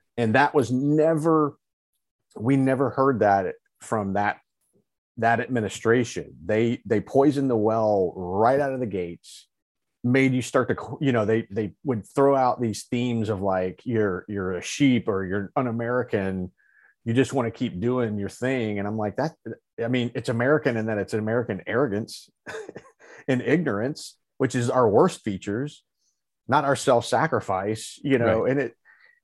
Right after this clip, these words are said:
Speaker 1: and that, that's, to me, like, I still wish if we could have just reset this whole thing and started out of the gates with a more proactive theme,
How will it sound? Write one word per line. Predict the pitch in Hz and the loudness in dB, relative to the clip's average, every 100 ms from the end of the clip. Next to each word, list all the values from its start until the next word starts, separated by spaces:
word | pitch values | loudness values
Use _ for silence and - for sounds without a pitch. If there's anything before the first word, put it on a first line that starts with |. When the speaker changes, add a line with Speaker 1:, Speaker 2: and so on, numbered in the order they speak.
| _ | _
Speaker 1:
and | 147 151 156 | -4 2 4
that, | 156 165 | 4 4
that's, | 131 165 202 - - _ - | 4 4 4 -4 -16 _ -4
to | 147 | 0
me, | 139 131 | 2 4
like, | 117 110 | 2 2
I | 120 | 0
still | 117 151 123 | 2 4 6
wish | 113 117 110 - | 6 6 6 4
if | 110 - | -6 -4
we | |
could | 110 110 | -2 -2
have | 92 | -2
just | 95 - | -4 -4
reset | 95 120 - 117 - | -4 -4 0 -2 0
this | 110 | -2
whole | 110 104 | 0 -2
thing | - 92 82 78 78 - _ _ _ _ _ _ | -2 -4 -4 -10 -16 -20 _ _ _ _ _ _
and | 110 95 | -6 -6
started | - 107 113 113 | -4 0 4 4
out | 107 | 4
of | 101 | 2
the | |
gates | 95 101 95 - | 2 0 -2 -4
with | 104 | -6
a | 90 | -4
more | 95 95 | -2 -2
proactive | - 95 95 - 87 | 0 0 0 0 -6
theme, | - 123 123 127 123 | -6 -4 -2 -2 -2